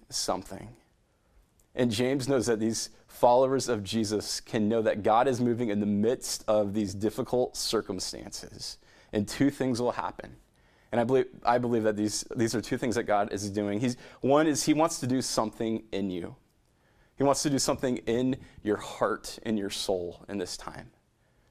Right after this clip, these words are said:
And he wants to do it in a mighty way. And two is that he wants to do something through you in the midst of this. God is on the move in the midst of trials, and he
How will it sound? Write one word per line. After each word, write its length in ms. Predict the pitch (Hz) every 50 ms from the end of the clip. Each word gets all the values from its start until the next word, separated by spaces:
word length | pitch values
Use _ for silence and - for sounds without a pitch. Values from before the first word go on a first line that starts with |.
| _ _ _ _ _ _ _ _ -
And 120 | - 120
he 60 | 120
wants 200 | 110 113 110 -
to 60 | - 104
do 140 | 104 107
it 60 | 101 -
in 40 | 98
a 20 |
mighty 320 | 92 87 92 95 95 98 95
way. 300 | 90 87 82 113 123 - _ _ _ _ _ _ _ _ _ _ _ _ _ - - -
And 140 | - 127 117
two 220 | - - 170 180 185
is 100 | 165 143
that 140 | 151 147
he 140 | 131 135 151
wants 200 | 139 151 143 -
to 80 | - 139
do 80 | 135
something 540 | 131 - 139 123 - - 117 110 104 101 - - _ _ _ _
through 400 | _ - - - - 120 123 131
you 380 | 120 110 101 92 92 95 117 131 _ _ _ _ _ _ _ _ _ _ -
in 100 | - 107
the 60 | 104
midst 320 | 95 92 95 - - - -
of 100 | 82 -
this. 500 | - 85 - - - - - - - - _ _ _ _ _ _ _ _ _ _ - - -
God 400 | 127 135 120 131 156 185 180 147
is 140 | 151 123
on 220 | - 135 135 127 123
the 60 | 117
move 520 | 110 98 95 98 95 95 95 92 98 - -
in 100 | 101 98
the 60 | 101
midst 400 | 98 95 95 95 - - - - -
of 120 | 104 92
trials, 520 | - - - 92 92 92 92 95 98 - -
and 180 | - 113 107
he 160 | 110 139 -